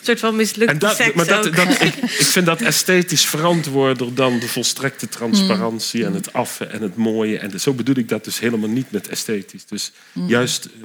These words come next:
Speaker 2: ik, ik, ik vind eigenlijk de pornografie eigenlijk wel een, eh, een, een mooi voorbeeld... van een ongelooflijk dominante manier waarop seksualiteit aan ons wordt, wordt, wordt meegedeeld, om het even zo te zeggen. Terwijl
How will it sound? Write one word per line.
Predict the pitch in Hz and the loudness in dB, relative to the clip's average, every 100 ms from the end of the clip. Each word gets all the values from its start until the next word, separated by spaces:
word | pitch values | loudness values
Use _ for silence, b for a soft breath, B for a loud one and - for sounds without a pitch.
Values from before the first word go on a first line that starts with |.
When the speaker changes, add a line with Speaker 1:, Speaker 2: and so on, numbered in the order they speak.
| 101 110 | -20 -20
Speaker 2:
ik, | 95 | -20
ik, | - _ | -20 _
ik | 117 - - | -20 -20 -4
vind | - 151 | 2 2
eigenlijk | 117 | 2
de | - - | -2 0
pornografie | 131 110 117 - 139 | 0 0 -6 -2 2
eigenlijk | 104 104 113 | 2 0 -2
wel | 101 | -2
een, | 104 101 90 | -4 -4 -6
eh, | 90 b b b b _ 107 | -8 b b b b _ -10
een, | 113 | -6
een | 104 | -2
mooi | 113 120 | 0 0
voorbeeld... | 110 131 127 113 104 | -2 -2 -2 -2 -6
van | - 107 | -6 -4
een | 101 | 0
ongelooflijk | 139 135 127 120 123 104 | 2 2 2 0 0 -2
dominante | 120 110 107 113 120 120 113 101 104 107 - b b b b | -2 0 2 2 0 -2 -4 -4 -6 -14 -20 b b b b
manier | - 101 110 131 | -4 0 2 2
waarop | 110 95 104 - | 2 -2 -4 -6
seksualiteit | 113 - 110 104 127 117 117 - | -6 -4 -6 -4 -2 -2 -2 -8
aan | 107 107 | -10 -6
ons | 110 104 - | -6 -6 -6
wordt, | 104 95 - | -8 -10 -8
wordt, | 113 - 92 | -6 -6 -10
wordt | 107 107 | -8 -6
meegedeeld, | 107 110 - 113 110 110 | -2 -2 -2 -4 -4 -4
om | |
het | 107 | -4
even | 107 107 | -2 -2
zo | 113 110 | -2 -2
te | 101 | -4
zeggen. | 107 98 113 - B B B | -6 -8 -10 -14 B B B
Terwijl | - 110 101 | -6 -4 -2